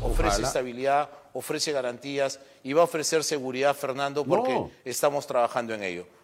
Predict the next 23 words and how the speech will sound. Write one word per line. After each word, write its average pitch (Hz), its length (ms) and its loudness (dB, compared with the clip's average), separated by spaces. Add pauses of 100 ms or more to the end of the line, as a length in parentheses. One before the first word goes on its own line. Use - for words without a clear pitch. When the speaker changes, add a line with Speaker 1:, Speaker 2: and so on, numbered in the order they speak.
Speaker 1:
Confiamos 190 460 0
que 156 100 -4
sí, 175 180 -6
Fernando, 156 440 0
Speaker 2:
Do-, 190 60 -4
Speaker 1:
por 151 120 -2
eso 165 180 -2
Speaker 2:
dos 180 240 -2 (340)
Speaker 1:
unidad, 151 580 6
Speaker 2:
cosas. 147 160 2
Speaker 1:
por 139 120 -2
eso 160 220 -2
necesidad 143 500 0
Speaker 2:
No, - 60 6
Speaker 1:
de 262 60 4
Speaker 2:
no, 254 100 4
Speaker 1:
crecer, 170 400 4
Speaker 2:
pero, 151 260 2
ah, 135 180 0
Speaker 1:
por 147 140 -2
eso 175 300 4
Speaker 2:
ministro, 160 440 0
Speaker 1:
esto, 190 440 2